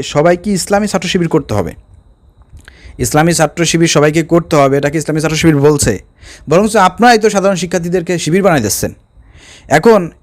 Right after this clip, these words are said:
এই যে ডাকসুতে পনেরো হাজার ভোট পাইছে সাদিক কায়েম, এখন, আহ, সেখানে তো অল্প কিছু নেট-, মানে শিবিরের নেতাকর্মী দায়িত্বপ্রাপ্ত আছে, তাদের নাম হয়তো ঘোষণা আছে, তাদের সবাইকে চেনে। এখন তারা চিন্তা করতেছে এই যে পনেরো হাজার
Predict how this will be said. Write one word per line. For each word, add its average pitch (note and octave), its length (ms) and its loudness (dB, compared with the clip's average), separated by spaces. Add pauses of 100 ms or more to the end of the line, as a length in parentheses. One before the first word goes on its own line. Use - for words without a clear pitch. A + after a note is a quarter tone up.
এই F#3 140 0
যে G#3+ 80 2
ডাকসুতে F3+ 460 0
পনেরো D#3+ 300 0
হাজার D#3 200 0
ভোট C3+ 240 -2
পাইছে B2 240 0
সাদিক A#2 300 0
কায়েম, F2+ 200 -4 (680)
এখন, F#3 300 2 (460)
আহ, C#3 320 0
সেখানে F#3+ 320 0
তো G3 180 0
অল্প G3 320 0
কিছু F3+ 240 -4
নেট-, E3+ 500 -2
মানে D3 240 0 (260)
শিবিরের D#3+ 340 0
নেতাকর্মী C#3+ 420 0
দায়িত্বপ্রাপ্ত C3 520 -2
আছে, A#2+ 240 -2
তাদের D3 240 0
নাম D3 200 0 (280)
হয়তো C3 200 -2
ঘোষণা C3+ 300 2
আছে, C3+ 180 0
তাদের C#3+ 280 -4
সবাইকে C3+ 320 -2
চেনে। A2+ 240 -2 (460)
এখন F#3 360 2
তারা F#3 160 2
চিন্তা A3 260 0
করতেছে F3 360 -4
এই G3 80 -2
যে G3 80 -2
পনেরো A#3 360 2
হাজার E3 200 0